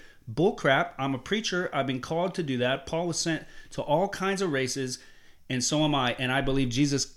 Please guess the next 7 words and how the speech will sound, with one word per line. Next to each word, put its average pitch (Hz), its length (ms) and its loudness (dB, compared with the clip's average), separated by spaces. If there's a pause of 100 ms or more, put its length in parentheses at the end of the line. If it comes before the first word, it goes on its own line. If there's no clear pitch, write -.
(100)
gives 190 280 2
me, 139 340 0 (140)
one, 151 260 2
permission, 147 640 -2 (200)
responsibility, 147 1160 -2 (600)
and 240 220 2
revelation, 190 840 0